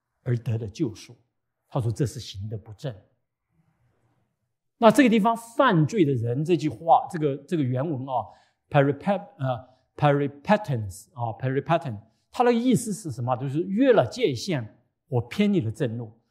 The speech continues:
它和十七节那个，那个罪不是同样一个词，就是行得不正的意思。行得正就是以福音为中心，就是以福音为中心。那在福音的，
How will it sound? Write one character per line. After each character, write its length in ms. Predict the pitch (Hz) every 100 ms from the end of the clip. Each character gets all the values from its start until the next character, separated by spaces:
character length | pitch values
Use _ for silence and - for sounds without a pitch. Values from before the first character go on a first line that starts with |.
| _
它 120 | -
和 100 | 208
十 260 | 208 - 185
七 300 | 165 - 254
节 140 | 180
那 120 | 143 143
个， 220 | 135 - _ _ _ _ _ _
那 140 | 151
个 80 | 143
罪 220 | - 214
不 160 | 147 127
是 160 | 117 147
同 180 | - 110
样 180 | 131 104
一 60 |
个 80 | 95
词， 300 | - - 90 _ _ _ _ _
就 120 | 190
是 60 | 147
行 300 | - 113 127
得 80 | 120
不 100 | 127
正 220 | 190 131
的 80 | 104
意 180 | 90
思。 240 | 87 - _ _ _ _ _ - -
行 420 | - - 156 226
得 160 | 226
正 500 | 214 - 294 240 127
就 160 | 110 175
是 160 | - 123
以 160 | 104
福 320 | 92 - 117
音 180 | 156 170 117
为 100 | 107
中 180 | 117
心， 240 | 113 117 117 _ _ _
就 100 | -
是 140 | 135 120
以 80 | 101
福 160 | 113
音 120 | 113
为 120 | 113 104
中 180 | 113
心。 220 | 104 120 - _ _ _ _ _ -
那 120 | 233
在 160 | 240 233
福 340 | - - 156
音 200 | 254 277
的， 360 | 214 135 131